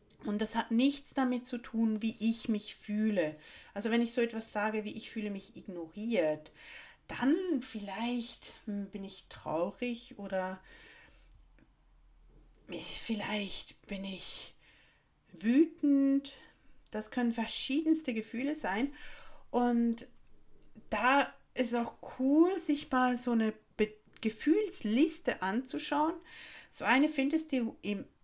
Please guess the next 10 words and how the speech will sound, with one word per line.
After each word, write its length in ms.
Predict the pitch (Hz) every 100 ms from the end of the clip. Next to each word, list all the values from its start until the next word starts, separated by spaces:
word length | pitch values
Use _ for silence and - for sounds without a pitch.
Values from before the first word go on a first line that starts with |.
| _
erwähnten 640 | 190 190 202 202 - 196 202
E-Book. 640 | 220 262 320 403 - - - - -
Ähm, 320 | 208 214 214 214
da 120 | 220
habe 140 | 220
ich 120 | 226
eine 140 | 208 214
Gefühlsliste 680 | - 233 240 233 233 - 226
für 140 | 220
dich 340 | 214 208 -